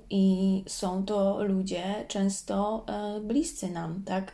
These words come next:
Już nie mówię o osobach z pracy, ale przede wszystkim osoby bliskie, takie, którym myślimy, że możemy powiedzieć coś więcej. Myślimy, że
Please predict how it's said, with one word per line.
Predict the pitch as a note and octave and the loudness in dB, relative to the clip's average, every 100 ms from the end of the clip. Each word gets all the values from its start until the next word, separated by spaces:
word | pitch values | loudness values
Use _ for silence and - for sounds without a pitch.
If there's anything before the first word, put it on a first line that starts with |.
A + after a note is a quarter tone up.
| - G#3+ | -12 -10
Już | - | -6
nie | G#3 | -4
mówię | G#3+ G#3+ G3 | 0 -2 0
o | F#3+ F#3+ | 0 0
osobach | G3 G3+ G3 F#3 F#3+ | -2 -2 -2 -2 -6
z | - | -8
pracy, | - G#3 G3+ G3 G3 | -4 -4 -4 -6 -2
ale | F#3+ G3 A3+ - - - | 0 0 -2 -12 -18 -8
przede | - A3+ | 0 0
wszystkim | A#3 C#4 - C4 B3+ C4+ | 0 -2 -4 -4 -4 -2
osoby | A3+ A3+ A3 A3 | -2 0 2 2
bliskie, | A3+ B3 C4 - G3 | 2 0 0 -4 -2
takie, | G3 G3 - A3 B3+ C#4+ - - - | 0 -2 0 2 2 -2 -12 -18 -20
którym | - A3+ A3+ A3+ A#3 A3+ A3 A3 A3+ - - - - | -4 2 4 6 6 6 6 4 0 -10 -20 -10 4
myślimy, | A#3 A3+ B3 A#3+ A#3 | 6 6 2 4 4
że | A3 | 6
możemy | A3+ A3 A#3 G3 - - - | 6 4 4 4 0 -6 -4
powiedzieć | F#3+ G3+ F#3 F#3 | 2 4 4 -2
coś | - F#3+ F#3+ | 0 0 0
więcej. | E3+ F3 F#3+ F3+ G3 - | -2 -4 -6 -10 -8 0
Myślimy, | A3 A3 A#3+ A#3 A3+ A3+ | 0 0 0 2 4 4
że | A3 G3+ G3 G3 | 2 2 4 2